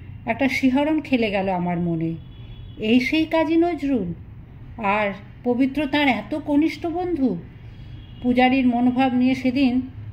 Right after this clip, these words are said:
তাদের সামনে অর্ঘ্য রেখেছিলাম চায়ের বাটি, জলখাবারের থালা। আমি তখন বঙ্গে মুসলমান নামে একটি রোমাঞ্চকর ঐতিহাসিক নাটক লিখে নিজেই রোমাঞ্চিত। খুব ভয় ভয়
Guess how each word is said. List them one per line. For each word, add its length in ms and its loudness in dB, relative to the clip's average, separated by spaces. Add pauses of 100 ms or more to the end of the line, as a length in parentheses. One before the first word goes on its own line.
(180)
তাদের 280 -2
সামনে 440 -2
অর্ঘ্য 320 0
রেখেছিলাম 720 0 (380)
চায়ের 380 2
বাটি, 440 -2 (460)
জলখাবারের 680 -2 (100)
থালা। 400 -4 (1300)
আমি 240 4
তখন 360 2
বঙ্গে 360 2
মুসলমান 520 4
নামে 300 2
একটি 240 -2
রোমাঞ্চকর 720 0
ঐতিহাসিক 680 -2
নাটক 400 -2
লিখে 440 -2 (160)
নিজেই 380 2
রোমাঞ্চিত। 680 -2 (800)
খুব 240 -2
ভয় 220 4
ভয় 260 0